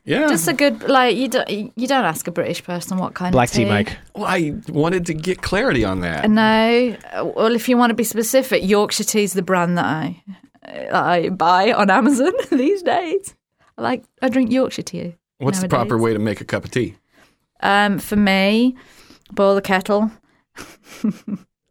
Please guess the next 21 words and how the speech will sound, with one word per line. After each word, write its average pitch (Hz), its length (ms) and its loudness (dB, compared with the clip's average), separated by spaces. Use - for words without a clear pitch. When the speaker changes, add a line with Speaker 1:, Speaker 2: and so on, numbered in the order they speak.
Speaker 2:
And 185 240 0
kettle's 202 340 0
an 202 100 2
unusual 196 380 0
thing 196 200 -4
in 185 100 -2
the 190 80 -2
States, 190 340 -4
I 185 60 -2
recognise 185 440 -4
that. 190 200 -4
So, 175 300 -4
yeah, 196 280 0
tea 160 180 -2
bag, 170 460 -2
pour 160 260 0
the 170 80 2
water, 165 680 -2
add 151 180 -2
some 170 260 -2
milk, 151 480 -4